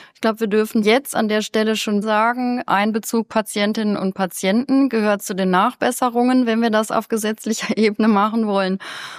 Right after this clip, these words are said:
Und, ähm, die Zugangsfrage zu eben den Therapien bleibt auch bestehen. Und jetzt steigen wir in die Tiefen des Gesetzes ein. Was konkret verfolgt denn das Bundesgesetz?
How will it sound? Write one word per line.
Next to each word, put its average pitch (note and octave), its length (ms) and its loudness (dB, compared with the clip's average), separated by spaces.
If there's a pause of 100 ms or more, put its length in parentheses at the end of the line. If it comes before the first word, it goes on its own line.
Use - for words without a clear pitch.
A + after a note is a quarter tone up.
Und, G3 400 2
ähm, F#3+ 260 2
die F#3+ 100 -8
Zugangsfrage G#3 960 0
zu - 140 -4
eben G3 280 0
den F#3 160 0
Therapien F3+ 600 -2
bleibt D#3+ 280 -4
auch - 180 -2
bestehen. - 440 -6
Und E3+ 140 -4
jetzt F#3+ 240 0
steigen F#3 380 0
wir F#3+ 140 -2
in F#3 200 2
die F#3+ 180 -2
Tiefen A#3 560 2 (100)
des F#3+ 240 -4
Gesetzes D#3+ 500 -4
ein. C4+ 380 2 (360)
Was A3 280 0
konkret G3 480 -2
verfolgt F#3+ 520 0
denn F3 140 0
das D3 160 -4
Bundesgesetz? - 1000 -8